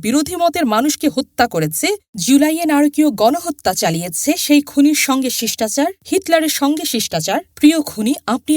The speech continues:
আমার প্রণাম গ্রহণ করুন। এমনটা কি সম্ভব? প্রসঙ্গত, গত শনিবার অমর একুশে বইমেলার উদ্বোধনী অনুষ্ঠানে অন্তর্বর্তী সরকারের প্রধান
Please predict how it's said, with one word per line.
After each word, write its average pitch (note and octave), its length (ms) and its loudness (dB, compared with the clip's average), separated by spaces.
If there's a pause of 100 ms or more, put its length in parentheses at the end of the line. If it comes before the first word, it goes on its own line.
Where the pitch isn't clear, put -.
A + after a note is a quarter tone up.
আমার D4 220 4
প্রণাম C4+ 360 2
গ্রহণ D#3+ 220 -4 (100)
করুন। C#3 200 -4 (220)
এমনটা C#4+ 380 0
কি G3+ 120 -6 (100)
সম্ভব? B3 360 -2 (200)
প্রসঙ্গত, A#3+ 500 0 (100)
গত D4 180 2 (160)
শনিবার D#4 360 0 (100)
অমর D#4 260 0 (140)
একুশে D#4 300 -2
বইমেলার C#4+ 500 2 (120)
উদ্বোধনী G3+ 480 0
অনুষ্ঠানে G#3+ 480 -4 (100)
অন্তর্বর্তী E4 580 -2 (120)
সরকারের D#4+ 440 0
প্রধান C4+ 280 0